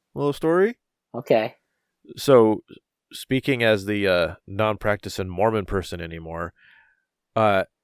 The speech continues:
Speaker 1: when you go to the temples, you know, you gotta change out of clothes to go into your super special clothes.
Speaker 2: Oh, I didn't know that.
Speaker 1: There are lockers, there are lockers there that lock.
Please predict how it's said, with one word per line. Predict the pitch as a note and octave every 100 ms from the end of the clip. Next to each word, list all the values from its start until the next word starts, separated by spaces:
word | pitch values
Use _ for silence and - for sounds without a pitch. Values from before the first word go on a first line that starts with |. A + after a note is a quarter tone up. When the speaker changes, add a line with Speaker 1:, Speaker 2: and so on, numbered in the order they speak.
| -
Speaker 1:
when | A#2 G#2+
you |
go | G2+ A2
to | G#2+
the | G#2 F#2+
temples, | G#2 G#2 A#2 B2+ B2+ - _ _ _ _ -
you | G#2+
know, | G2
you |
gotta | G2 F#2
change | E2+ G2+ F#2
out | F#2 F2
of | F2
clothes | - F#2 F#2+
to | F#2
go | F2+ F2+
into | F2
your | F2 E2 D2+ F#2+ -
super | C3+ A#2+
special | - B2+ C3+
clothes. | A#2 F2+ G2+
Speaker 2:
Oh, |
I | G2
didn't | F2+ F2
know | F2 E2+
that. | E2+ F2 - _ _ -
Speaker 1:
There | G2 G#2+
are | G#2+ A2
lockers, | A2 C#3 C3+ G#2+ F2+ _ -
there | A#2 A2+
are | G#2
lockers | G2+ A#2+ - G#2+
there | F#2+ F2+ F2+
that | F#2 -
lock. | G#2 G#2+ -